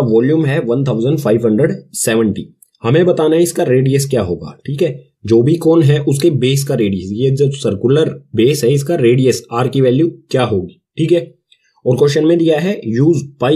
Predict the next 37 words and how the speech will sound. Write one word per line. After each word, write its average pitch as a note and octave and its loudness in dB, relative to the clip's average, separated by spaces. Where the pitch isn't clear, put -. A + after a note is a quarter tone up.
equals C#3+ -2
to D#3 0
में F3 2
थ्री A#2+ -2
पॉइंट D#3+ 0
वन A#2+ 2
फ़ोर, F#2 -4
पाई A#2 2
की C#3 -2
value C#3 2
हमें C3 0
क्या C3+ -2
रखनी C#3 0
है, F#3 0
थ्री B2 -2
पॉइंट F3 0
वन A#2 2
four। - -8
So D3+ 0
volume D3 4
of D#3 2
cone, F#2 -2
volume B2+ 2
of D#3 2
cone D3+ 2
का D#3+ 2
formula B2 2
क्या D3 2
होता C#3+ 0
है, F3 -4
वन A2 2
बाई C#3 2
थ्री C#3+ 0
पाई A#2 2
आर C3+ 0
स्क्वायर C#3 2
एच। E3 -2